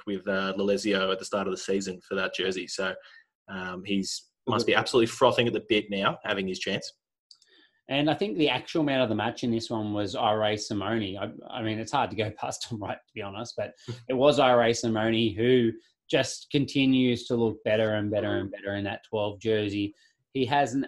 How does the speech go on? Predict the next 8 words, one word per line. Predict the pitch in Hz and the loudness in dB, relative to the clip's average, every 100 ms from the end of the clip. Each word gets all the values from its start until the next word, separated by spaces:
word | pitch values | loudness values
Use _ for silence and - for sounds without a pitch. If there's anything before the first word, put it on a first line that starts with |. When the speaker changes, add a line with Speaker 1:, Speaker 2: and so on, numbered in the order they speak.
| 127 | -4
Speaker 2:
absolutely | 151 - - 160 151 131 127 | -6 -6 -2 2 4 4 2
mammoth | 113 110 113 127 127 117 - _ - | 2 2 2 2 2 0 -4 _ -4
punt. | 123 101 - | -2 -4 -6
There | 113 | -2
was | 107 101 | -2 -2
one | 127 131 | 0 0
time | 117 117 113 110 107 107 | 0 0 0 0 -2 -2
when | 107 107 107 104 | 0 0 -2 -4